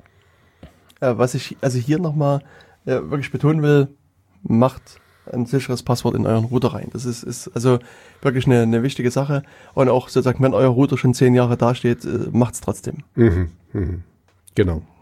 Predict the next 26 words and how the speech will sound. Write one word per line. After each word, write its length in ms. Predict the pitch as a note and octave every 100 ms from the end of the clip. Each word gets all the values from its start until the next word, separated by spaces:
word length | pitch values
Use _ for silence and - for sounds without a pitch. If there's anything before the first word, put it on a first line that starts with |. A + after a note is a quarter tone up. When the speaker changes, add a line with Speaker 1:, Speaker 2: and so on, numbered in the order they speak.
| _ _ A#2
Speaker 2:
Ja. 60 |
Speaker 1:
Dann 300 | A2+ A2 G#2+
habt 200 | A#2 -
das 540 | A#2 - - - - -
jetzt 180 | - A3+
gemacht 340 | - A2 - -
oder 280 | - A2+ B2+
besorgt. 320 | B2+ A#2 - -
Speaker 2:
Na, 100 | A#2
wobei, 340 | B2 C3 D3 E3
wobei, 220 | A#2+ B2+ -
also, 220 | A2 C3
äh, 340 | D#3+ C3 A2+ C3
was, 220 | - -
was 160 | A#2 -
mich 100 | A2
jetzt 140 | A#2+
noch 60 | A2+
ein 60 |
bisschen 540 | A2 A#2+ - A2+ G#2+ G2
schockiert 580 | - A2+ - - D3+ D3
in 120 | A2+
gewisser 260 | A#2 A2+ A#2
Speaker 1:
Mhm. 40 |
Speaker 2:
Weise 240 | A#2+ A#2+
ist, 180 | B2 -